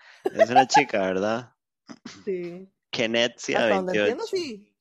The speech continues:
Speaker 2: Si me acu-, si me acuerdo bien, sí.
Speaker 1: Bueno, mae,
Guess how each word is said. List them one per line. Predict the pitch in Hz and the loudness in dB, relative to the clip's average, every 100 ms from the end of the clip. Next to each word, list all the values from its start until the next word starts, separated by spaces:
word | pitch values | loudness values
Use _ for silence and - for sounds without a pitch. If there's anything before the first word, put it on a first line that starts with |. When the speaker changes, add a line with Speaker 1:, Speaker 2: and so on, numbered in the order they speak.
| _ _ _ _ _ | _ _ _ _ _
Speaker 2:
Si | 208 | -12
me | 175 | -12
acu-, | 170 - | -14 -16
si | 220 | -12
me | 175 | -12
acuerdo | 190 240 | -10 -8
bien, | 294 320 | -8 -10
sí. | 302 190 180 - | -10 -12 -12 -18
Speaker 1:
Bueno, | - 110 113 98 87 - _ _ - - - _ | -8 0 2 0 -4 -12 _ _ -20 -20 -20 _
mae, | - 165 165 147 123 113 101 | -2 2 4 4 4 2 -2